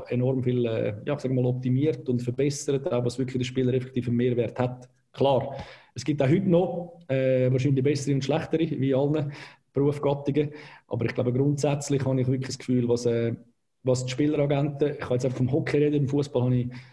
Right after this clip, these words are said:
habe ich wirklich, äh, gesehen, jetzt wenig dahinter, dass ich dort etwas darüber sagen kann, aber, äh, habe ich das Gefühl, die machen doch einen sehr anständigen Job. Und ich würde jetzt fast behaupten,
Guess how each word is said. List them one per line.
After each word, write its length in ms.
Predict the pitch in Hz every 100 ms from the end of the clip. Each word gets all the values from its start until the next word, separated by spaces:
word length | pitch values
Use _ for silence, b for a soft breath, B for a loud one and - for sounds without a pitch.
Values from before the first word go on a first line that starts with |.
| B B B
habe 120 | 123 131
ich 80 |
wirklich, 220 | 131 127 131
äh, 120 | 127
gesehen, 200 | 127 139
jetzt 120 | 131
wenig 200 | 143 143
dahinter, 400 | 139 147 143 147
dass 100 | 139
ich 60 | 135
dort 160 | 139
etwas 200 | 135 -
darüber 280 | - 131 131
sagen 300 | 127 135 131
kann, 20 |
aber, 160 | 120 117
äh, 280 | 113 120 123
habe 140 | 113
ich 80 | 127
das 100 | 123
Gefühl, 200 | 123 123
die 100 | 123
machen 260 | 127 127 127
doch 200 | 127 127
einen 80 |
sehr 260 | 135 127 135
anständigen 580 | 127 127 127 127 123 117
Job. 280 | 139 143 127
Und 100 | 127
ich 60 |
würde 200 | 127 139
jetzt 120 | 135 -
fast 220 | 139 -
behaupten, 520 | 127 139 151 - 147